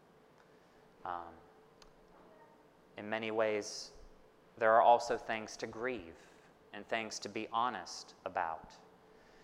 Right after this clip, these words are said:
And part of what I think that this passage might encourage us into is to be reminded that the idolatry of wealth and power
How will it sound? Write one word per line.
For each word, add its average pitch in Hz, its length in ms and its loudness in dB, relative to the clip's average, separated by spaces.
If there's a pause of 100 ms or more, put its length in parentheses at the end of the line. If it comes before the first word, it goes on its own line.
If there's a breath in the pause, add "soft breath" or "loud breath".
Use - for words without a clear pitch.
(260 soft breath)
And 117 160 -8
part 151 320 10
of 127 160 4
what 123 140 8
I 113 80 6
think 139 380 -4
that 117 100 -12
this 123 220 -2
passage 131 520 0 (140)
might 135 340 -2
encourage 120 500 0
us 110 180 -4
into 101 580 -10 (840 loud breath)
is 110 140 -10
to - 120 -12
be 123 160 -2
reminded 123 880 0 (800)
that 113 160 0
the 123 140 6
idolatry 127 680 6
of 110 200 -4
wealth 123 380 8
and 113 160 -10
power 110 640 4